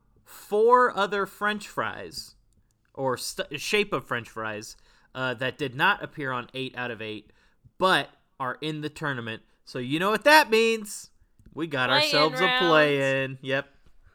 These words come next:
Speaker 1: That's correct. Wow, when I said that, Nia, you looked up like you were in trouble.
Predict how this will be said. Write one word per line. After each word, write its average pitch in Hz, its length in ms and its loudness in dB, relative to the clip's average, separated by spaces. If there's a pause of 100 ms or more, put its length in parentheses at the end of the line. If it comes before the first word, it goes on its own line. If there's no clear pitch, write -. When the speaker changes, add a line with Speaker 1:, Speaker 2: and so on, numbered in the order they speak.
(600)
Speaker 1:
That's 143 180 -6
correct. 123 320 -6
Wow, 127 200 0
when 117 120 -8
I 127 80 -2
said 131 220 -8
that, 120 160 -4
Nia, 117 160 -8
you 113 160 -8
looked 123 280 -8
up 123 200 -6
like 107 200 -12
you 123 120 -10
were 110 120 -10
in 101 120 -14
trouble. 107 440 -10